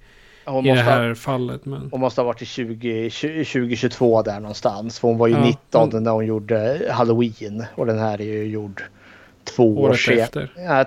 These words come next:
Speaker 1: två år efter är det väl.
Speaker 2: Ja, två år,
Speaker 1: Ja.
Speaker 2: åttio är den här, ja.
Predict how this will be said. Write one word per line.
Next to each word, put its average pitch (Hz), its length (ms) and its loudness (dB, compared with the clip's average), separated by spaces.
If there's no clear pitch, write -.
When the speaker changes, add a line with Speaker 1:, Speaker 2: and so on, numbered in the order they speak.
Speaker 1:
två 139 400 0
år 110 180 -2
efter 110 320 -8
är 101 120 -10
det 107 60 -12
väl. 117 160 -14
Speaker 2:
Ja, 170 100 4
två 156 280 4
år, 120 200 0
Speaker 1:
Ja. 120 300 4
Speaker 2:
åttio 139 420 -6
är 143 40 -12
den 147 140 -10
här, 139 200 -10
ja. 151 200 -10